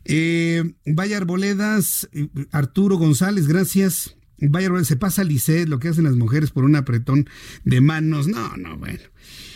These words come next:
Eduardo Barragán Hurtado, saludos desde Zamora. Ernesto González, muy buen noticiero, felicidades, gracias. Recuerda que estamos en toda la República Mexicana, en todo el país.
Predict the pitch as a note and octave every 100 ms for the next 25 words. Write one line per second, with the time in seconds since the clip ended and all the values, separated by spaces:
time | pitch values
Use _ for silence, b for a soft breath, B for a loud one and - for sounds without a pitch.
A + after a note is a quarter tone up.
0 | B - D#3 F3+ E3 - F#3 F#3+ D3 C#3+
1 | C#3+ C#3 F3+ F3+ C3+ F3+ F#3 C#3 D3 F#3+
2 | E3 D3 C#3 - C3+ E3+ F3 F3 C#3 F3
3 | E3+ D3+ C3 D#3 E3+ D3+ D#3 D#3 E3 C#3
4 | A#2 E3 D3 B2+ A2+ B2 D3 C3 G#2 F#2+
5 | D3+ E3+ - B B B D#3+ F3 C4+ G3+
6 | A#3+ A3 F#3 A3 A3 F#3+ E3 G#3 G#3 G3
7 | E3 D#3 G3 G3 E3 G3 F#3+ C#3+ D#3+ F3+
8 | F3+ -